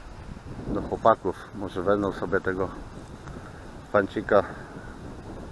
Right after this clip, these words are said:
Rybkę w całkiem jest dobrym stanie. Także idę, z Wami się żegnam.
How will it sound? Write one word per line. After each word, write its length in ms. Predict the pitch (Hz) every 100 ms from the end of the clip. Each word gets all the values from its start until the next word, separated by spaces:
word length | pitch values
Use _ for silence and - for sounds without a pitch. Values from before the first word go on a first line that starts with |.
| - -
Rybkę 380 | 98 104 - 87
w 60 |
całkiem 380 | - 104 - 92
jest 120 | 90
dobrym 300 | 92 95 92
stanie. 400 | 85 - 95 98
Także 340 | 85 87 76 82
idę, 420 | 107 117 107 92
z 40 |
Wami 300 | 101 107 95
się 120 | 90 95
żegnam. 440 | 110 98 98 95